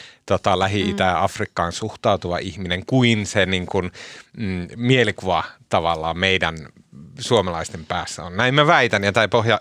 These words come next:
Speaker 1: yhtään mihinkään
Speaker 2: Kyllähän
Speaker 1: väitän.
Speaker 2: hänellä välillä, kun on kuunnellut vähän hänen haastatteluja, kun kertoo näistä eri tilanteista, missä hän on maailmalla ollut, niin kyllä,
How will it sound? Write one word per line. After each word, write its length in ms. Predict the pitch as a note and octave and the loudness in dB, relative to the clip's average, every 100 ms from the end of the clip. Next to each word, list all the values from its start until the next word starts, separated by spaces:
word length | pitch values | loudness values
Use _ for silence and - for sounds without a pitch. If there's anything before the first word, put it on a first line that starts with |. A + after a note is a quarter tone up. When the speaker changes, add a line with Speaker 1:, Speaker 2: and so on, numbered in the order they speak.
| - | 2
Speaker 1:
yhtään 380 | D3+ - G2 | -2 0 -2
mihinkään 320 | F2 F2+ D2+ G#3+ | -2 -6 -4 2
Speaker 2:
Kyllähän 220 | A3 A#3+ B3+ | 4 6 6
Speaker 1:
väitän. 20 | |
Speaker 2:
hänellä 360 | C4 B3+ A3+ G3+ G3+ | 6 6 6 4 2
välillä, 420 | A#3 A3+ G#3+ F#3+ | 4 4 4 4
kun 200 | - F#3+ | 2 0
on 80 | F#3+ | 0
kuunnellut 640 | G#3 G#3 F#3+ F3 E3 D#3 - - - | 0 0 2 2 2 -2 -6 -16 -4
vähän 240 | F3 F3 | -2 0
hänen 200 | F3+ E3+ | 0 2
haastatteluja, 520 | F3+ F3 F3 - D#3+ | 4 4 2 -2 0
kun 80 | D#3 | 0
kertoo 340 | - D#3+ D#3+ D3+ | -2 -4 -2 0
näistä 280 | D#3 D#3+ D#3+ | -2 -2 -4
eri 160 | D#3 | -4
tilanteista, 640 | - D#3 D#3 D3+ D3 - D3 | -4 0 0 0 -6 -6 -6
missä 300 | D3 - D#3 | -2 -2 -2
hän 160 | D#3+ | -4
on 60 | D#3 | -4
maailmalla 520 | D#3 D3+ D3+ D3 C#3+ | 0 2 0 0 0
ollut, 240 | D3+ D#3 | 0 -4
niin 220 | D#3+ D#3+ - | -8 -12 -6
kyllä, 180 | F#3 | -4